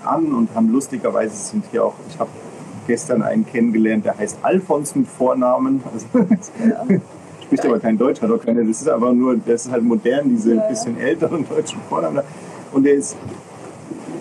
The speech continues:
Speaker 1: die sind alle total nett, ne? Die erzählen dir, was sie gerade machen. Die, die Jungs haben gestern ein Lagerfeuer am Strand gemacht und haben, äh, einen kennengelernt, der ihnen dann erzählt hat, dass er hier eine Zitronenfarm jetzt gerade aufbaut und so weiter. Und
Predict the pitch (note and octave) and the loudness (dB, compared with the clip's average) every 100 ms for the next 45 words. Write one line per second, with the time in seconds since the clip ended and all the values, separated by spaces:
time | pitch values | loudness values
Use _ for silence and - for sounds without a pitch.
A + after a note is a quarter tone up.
0 | - C#3+ D3 C#3+ - C#3+ D3+ - D3+ D#3 | -6 -2 0 2 4 2 0 0 0 2
1 | C#3+ C#3+ - C3 C#3 D3 C3 - D#3+ D3+ | 2 0 2 2 4 4 4 2 2 4
2 | D3 C3+ - B2+ C3+ C3 B2+ B2+ C3+ C#3 | 2 2 2 2 4 2 2 2 0 0
3 | C3+ B2 A#2 B2 B2 B2 C#3 C#3 B2+ B2 | -2 0 0 0 0 0 -2 -4 -4 -2
4 | A#2+ C3 B2 A#2+ C3 - C3+ B2 A#2 A#2+ | -2 -2 0 0 0 -4 0 0 0 -6
5 | - A#2+ C#3 C3+ C3 - - - - - | -2 -2 0 -2 -2 -2 -16 -18 -20 -18
6 | - - - - - - C4 - A#2 B2+ | -18 -18 -18 -18 -8 0 0 2 0 0
7 | - - - - A#2+ B2 A#2+ A#2 A#2 - | -4 -16 -20 -4 2 4 4 4 4 2
8 | A#2 A#2 - C3+ B2+ A#2+ A#2+ A#2 A#2 A2+ | 2 2 2 2 4 4 2 2 2 2
9 | A#2 A#2 A#2 A#2 - A#2+ - A#2 A#2 - | 2 2 0 -2 0 2 2 0 0 0
10 | A#2 A2+ - A#2 - - - G2 A2+ A#2 | 0 -2 -2 -2 -2 -8 -6 -2 0 0
11 | A2+ - G#2+ A2+ A2 - A2+ A2 G#2+ A#2 | -2 -2 0 0 -4 -6 -2 0 2 0
12 | - - G#2 G#2+ G#2+ A2 G#2 - G#2+ G#2 | 0 0 2 2 0 -4 -4 -2 -2 0
13 | A2+ A2 | -2 -2